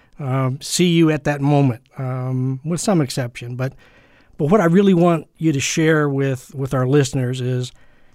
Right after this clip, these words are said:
you know, what was the catalyst to get you to stop engaging in that risky behavior and start you on your path to, to where you are today? Could you,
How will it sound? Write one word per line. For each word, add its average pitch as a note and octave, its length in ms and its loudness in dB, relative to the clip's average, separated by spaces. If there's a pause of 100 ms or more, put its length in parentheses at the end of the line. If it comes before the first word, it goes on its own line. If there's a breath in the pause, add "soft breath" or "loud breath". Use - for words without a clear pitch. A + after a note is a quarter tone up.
you F3 80 -4
know, D3 80 0
what F3+ 240 0
was F3+ 180 0
the C#3+ 80 -2
catalyst C3 920 -4 (260)
to C#3 100 -8
get C#3 240 -4
you D3 80 -2
to A#2 100 -6
stop - 640 -4
engaging C#3 580 0
in C#3 120 4
that C#3 160 0
risky C#3+ 360 -2
behavior B2+ 680 -4 (460 soft breath)
and B2+ 140 -4
start D3+ 420 0
you D3 140 -2
on C3+ 220 2
your B2+ 140 0
path C3 580 -4
to, B2 240 -8
to B2+ 160 -12
where B2+ 240 -4
you B2 240 -4
are A#2+ 160 -8
today? A#2 440 -14
Could C3+ 200 -10
you, C#3+ 80 -8